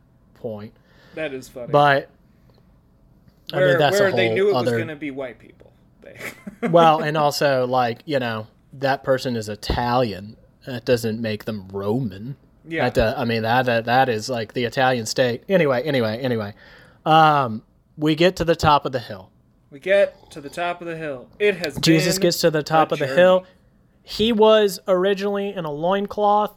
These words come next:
Speaker 1: They put him in a little Dobby-like sack uniform to carry the cross.
Speaker 2: <laughs>
Speaker 1: Uh, and then they stripped him again. I just, I don't know why I found that so strange. I
Speaker 2: Well,
Speaker 1: was
Speaker 2: if
Speaker 1: like,
Speaker 2: they
Speaker 1: "But
Speaker 2: let
Speaker 1: why?
Speaker 2: him keep
Speaker 1: But
Speaker 2: his
Speaker 1: why?"
Speaker 2: clothes, then he'll be free,
Speaker 1: <laughs>
Speaker 2: Harrison. <laughs>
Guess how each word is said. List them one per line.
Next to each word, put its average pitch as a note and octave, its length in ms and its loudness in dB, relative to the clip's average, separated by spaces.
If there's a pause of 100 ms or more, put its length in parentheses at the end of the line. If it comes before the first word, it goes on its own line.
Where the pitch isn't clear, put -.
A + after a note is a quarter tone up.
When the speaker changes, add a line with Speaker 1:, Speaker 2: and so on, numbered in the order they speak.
Speaker 1:
They D#3+ 180 -4
put F3+ 260 -2
him D#3+ 420 -8 (280)
in D#3+ 180 -2
a D3 60 -2
little D3+ 360 0
Dobby-like E3 1500 0
sack F3 600 -2
uniform G3 720 0 (100)
to - 80 -16
carry F3+ 340 0
the E3+ 100 0
cross. F#3 560 0
Speaker 2:
<laughs> C#4+ 60 -16 (580)
Speaker 1:
Uh, D3 300 4
and D#3+ 180 0
then F3+ 140 6
they F3+ 140 6
stripped - 420 2
him G3 80 -2
again. E3+ 540 0
I D#3+ 100 -6
just, E3+ 220 -4
I G3 100 4
don't G#3+ 140 6
know G#3+ 140 6
why G3 200 6
I F#3+ 60 2
found F#3+ 240 0
that G3+ 100 0
so G3 140 2
strange. F#3+ 340 -2
I F#3+ 40 2
Speaker 2:
Well, A3 100 4
Speaker 1:
was A3+ 60 2
Speaker 2:
if G3 40 -2
Speaker 1:
like, G3+ 80 0
Speaker 2:
they A#3+ 140 6
Speaker 1:
"But G#3 120 0
Speaker 2:
let C4+ 160 8
Speaker 1:
why? B3 160 8
Speaker 2:
him C4+ 140 -2
keep C4+ 320 -4
Speaker 1:
But G#3 120 4
Speaker 2:
his G#3 140 -4
Speaker 1:
why?" G3+ 180 8
Speaker 2:
clothes, C#4 500 8
then B3 240 -2
he'll B3+ 240 0
be C#4+ 180 0
free, C#4+ 640 0
Speaker 1:
<laughs> D3 40 -6
Speaker 2:
Harrison. A#3+ 600 -2
<laughs> C4+ 200 -6